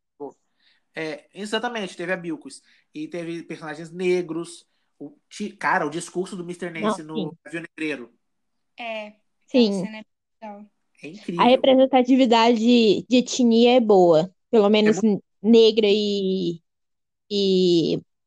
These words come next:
Speaker 2: e islâmica, tal, e do Oriente Médio, et cetera.
Speaker 1: Exatamente. E aí, a gente teve os problemas da segunda temporada, que foram, né, a gente teve que substituir o showrunner.
Speaker 3: Vamos começar pela mídia?
Speaker 1: Calma, vamos primeiro falar o nome do showrunner. Vamos dar nome aos bois.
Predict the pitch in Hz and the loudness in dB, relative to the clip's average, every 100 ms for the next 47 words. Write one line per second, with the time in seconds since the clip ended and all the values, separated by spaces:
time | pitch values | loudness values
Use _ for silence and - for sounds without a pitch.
0 | _ _ _ - 233 214 214 202 202 202 | _ _ _ 0 2 4 4 4 2 0
1 | - - 175 170 160 175 175 175 170 180 | -4 -2 2 4 4 0 0 0 -2 -4
2 | 170 170 - 190 165 - 185 _ - 170 | -6 -8 -16 -12 -10 -12 -20 _ -20 -20
3 | _ _ _ _ - 135 143 185 165 131 | _ _ _ _ -18 -12 -10 -8 -10 -14
4 | - - - _ 208 226 226 247 262 226 | -20 -20 -20 _ -2 0 0 -4 -8 -8
5 | 185 196 196 - 185 180 190 - 175 175 | -10 -10 -14 -8 -8 -8 -10 -8 -10 -10
6 | 175 - 170 170 175 175 196 160 - - | -18 -20 -18 -18 -18 -10 -8 -8 -12 -20
7 | - 180 - 156 151 156 170 180 160 156 | -18 -18 -16 -10 -8 -8 -8 -12 -12 -12
8 | 156 151 160 143 - 135 - 135 131 165 | -14 -14 -12 -12 -12 -14 -12 -14 -10 -8
9 | 165 156 180 208 381 427 392 339 262 247 | -8 -8 -8 -6 -8 -8 -10 -10 -6 -6
10 | 247 277 220 226 214 - 175 139 - _ | -6 -10 -14 -18 -20 -12 -8 -8 -10 _
11 | 139 160 185 175 175 170 165 175 170 - | -20 -16 -14 -14 -10 -10 -10 -14 -16 -14
12 | 190 151 131 143 165 180 170 175 196 196 | -12 -12 -14 -16 -14 -14 -12 -14 -12 -12
13 | 165 135 120 - - - _ | -12 -18 -20 -20 -20 -20 _